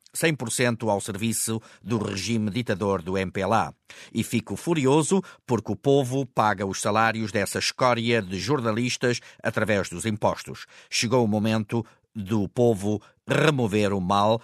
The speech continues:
que se chama M P L A do poder e, posteriormente, o novo governo extinguir essa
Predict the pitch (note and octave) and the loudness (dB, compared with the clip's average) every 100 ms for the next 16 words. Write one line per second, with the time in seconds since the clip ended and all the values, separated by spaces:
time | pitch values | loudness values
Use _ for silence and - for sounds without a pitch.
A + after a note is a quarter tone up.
0 | _ - - - A2 F#2+ G2 A2 G#2+ F#2+ | _ -6 -4 0 0 2 0 0 0 0
1 | F#2+ A2 B2+ G#2 - F#2 G#2 B2+ D3 G2 | 2 2 0 -4 -8 -2 0 0 -2 -6
2 | F2+ - D#3+ G2+ F#2+ F2 G2+ G2+ - A2 | -6 -6 -6 -2 -4 -2 -4 -6 -4 -6
3 | - - G#2+ C3 A#2 F2+ F2+ F#2+ F2+ F#2 | -8 -8 -2 0 -2 -4 0 0 0 -6
4 | F2+ B2+ - F#2+ F2 F#2 F2+ - _ - | -8 -4 -4 -4 -6 -6 -8 -10 _ -8
5 | G2 F2+ - E2 | -8 -6 -6 -8